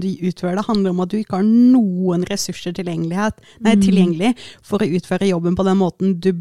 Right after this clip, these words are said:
Speaker 1: bør og skal, for at bestemor og bestefar skal ha det bra til
Speaker 2: Mm.
Speaker 1: siste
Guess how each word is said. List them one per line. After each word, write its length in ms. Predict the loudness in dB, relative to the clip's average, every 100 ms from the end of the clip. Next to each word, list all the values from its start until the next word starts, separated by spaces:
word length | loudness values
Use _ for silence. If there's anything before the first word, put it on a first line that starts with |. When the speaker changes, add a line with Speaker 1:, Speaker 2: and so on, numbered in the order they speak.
| -6
Speaker 1:
bør 240 | -2 -2 -2
og 160 | -8 -10
skal, 600 | -8 -2 0 2 2 -2 -6 _
for 180 | -2 0 0
at 140 | -4 -14
bestemor 540 | -10 -8 -4 -4 -2 -4
og 80 |
bestefar 440 | -6 -8 -10 -8 -8
skal 100 | -8 -8
ha 160 | -6
det 160 | -6 -6
bra 300 | -2 0 -2 -4 -2
til 140 | 0
Speaker 2:
Mm. 100 | 2
Speaker 1:
siste 640 | 2 0 -2 _ -4 -4